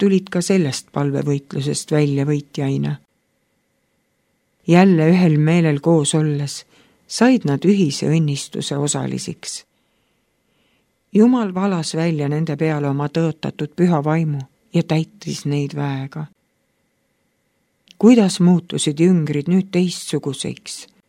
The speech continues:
Äragi ei võinud neid enam tunda. Täis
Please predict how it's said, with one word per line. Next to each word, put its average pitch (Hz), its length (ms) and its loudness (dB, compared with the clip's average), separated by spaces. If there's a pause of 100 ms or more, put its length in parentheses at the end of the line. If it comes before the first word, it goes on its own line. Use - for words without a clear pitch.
(1040)
Äragi 170 460 0
ei 143 100 0
võinud 156 400 2
neid 156 160 -2
enam 156 240 0
tunda. 147 540 -2 (1700)
Täis 202 420 4